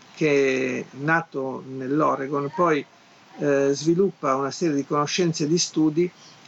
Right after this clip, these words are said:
e, eh, finisce per inventare quello che si chiama appunto il Dolby, eh, il filtro, eh, che serve per ridurre i rumori,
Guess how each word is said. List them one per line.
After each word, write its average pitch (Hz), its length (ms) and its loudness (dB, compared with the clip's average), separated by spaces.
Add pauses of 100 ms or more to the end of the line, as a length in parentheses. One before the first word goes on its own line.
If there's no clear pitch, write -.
e, 185 260 2
eh, 143 960 2
finisce 180 600 0
per 147 500 2
inventare 170 800 0
quello 156 300 0
che - 100 -12
si 165 120 -8
chiama 135 300 -2
appunto - 520 -8 (640)
il 185 280 4
Dolby, 151 720 0 (140)
eh, 147 360 -2
il 151 280 0
filtro, 190 720 0 (480)
eh, 135 560 2
che 131 680 2
serve 156 400 0
per 135 240 -2
ridurre 139 760 0
i 147 180 -2
rumori, 151 580 2